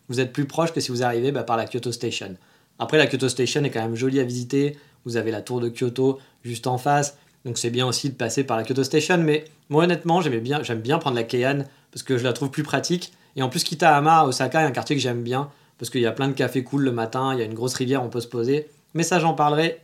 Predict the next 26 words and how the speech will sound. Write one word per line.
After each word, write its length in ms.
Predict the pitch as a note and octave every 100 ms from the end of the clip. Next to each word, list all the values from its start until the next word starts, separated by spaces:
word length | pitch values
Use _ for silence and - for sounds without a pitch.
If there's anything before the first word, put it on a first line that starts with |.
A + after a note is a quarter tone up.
| _
une 140 | F3+ F3+
prochaine 340 | E3+ D#3 D3+
fois, 180 | B2+ E3
c'est 160 | D#3 F3
pas 120 | D#3
le 80 | C3+
but 180 | D#3+
de 80 | C3+
cet 220 | C3 B2
épisode. 340 | C3 A2+ G#2 F#2 _ _ _ -
Non, 220 | C#3 B2
le 100 | C3
but 140 | D3+
de 80 | F#3
cet 240 | F3+ C3 C#3
épisode, 480 | A2+ C3 A#2+ D3
c'est 240 | C#3 - E3+
de 100 | B2+
vous 140 | B2+
parler 320 | E3+ A2 D3+
de 160 | D3+ D3+
Takatsuki. 760 | E3 - F3+ F3+ - D#3 - A2+
Et 60 |
comme 160 | D3+ E3
vous 100 | F3
l'aurez 240 | F3+ F#3+